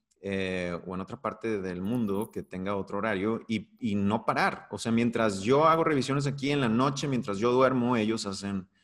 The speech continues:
el tres D o levantan. Y entonces cuando yo me levanto ya lo tengo listo. Y esa es la idea final de esto, ¿verdad? Y obviamente que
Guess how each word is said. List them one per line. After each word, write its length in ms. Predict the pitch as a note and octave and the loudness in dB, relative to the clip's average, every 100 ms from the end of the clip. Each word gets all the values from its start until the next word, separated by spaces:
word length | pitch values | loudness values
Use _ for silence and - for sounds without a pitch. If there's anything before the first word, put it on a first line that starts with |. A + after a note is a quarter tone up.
| _ _ | _ _
el 360 | - F2+ F2+ E2+ | -8 -6 -4 -6
tres 240 | G2 G#2+ | 0 0
D 180 | G2 C3+ | 2 2
o 80 | A2+ | 4
levantan. 400 | G2 A#2+ B2+ F#2+ | 2 2 0 -4
Y 40 | |
entonces 200 | F#2 - | -4 -6
cuando 180 | - A2 | -2 0
yo 80 | B2+ | 2
me 80 | D#3+ | 2
levanto 340 | C3 C#3 C#3 | 4 2 2
ya 120 | C#3 A2+ | 2 2
lo 100 | A2+ | 2
tengo 160 | A2 | 0
listo. 420 | A2 C3+ - - | 2 0 -2 -8
Y 120 | F#2 F2+ F2 | -10 -10 -14
esa 200 | - - | -14 -12
es 80 | B2+ | -8
la 160 | A#2 F#2+ | -6 -4
idea 360 | F#2 G#2 G#2+ | -2 -2 -2
final 460 | A2 G#2+ F#2 F#2+ G2 | -4 -6 -4 -4 -4
de 100 | F#2 | -4
esto, 220 | G2+ - | -8 -16
¿verdad? 180 | F2 - _ - _ | -20 -20 _ -20 _
Y 120 | - | 4
obviamente 420 | D3 G3 D3+ C#3+ D#3 | 6 6 2 -2 -2
que 460 | C3 G#2 F#2 - | 0 0 -2 -6